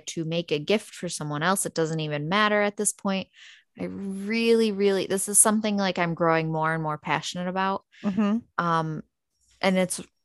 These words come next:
Speaker 1: heavily on the environmental side of things, plus also some other little things that I'm, that I feel strongly about. But,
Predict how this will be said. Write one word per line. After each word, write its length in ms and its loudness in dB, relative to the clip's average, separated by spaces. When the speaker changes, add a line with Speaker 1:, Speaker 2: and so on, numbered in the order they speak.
Speaker 1:
heavily 840 2
on 140 2
the 120 0
environmental 720 -2
side 300 0
of 100 -2
things, 560 0
plus 260 0
also 420 -2
some 200 -6
other 220 -4
little 240 -2
things 340 -8
that 120 -4
I'm, 240 -4
that 100 2
I 160 4
feel 240 -4
strongly 480 -4
about. 280 0
But, 180 4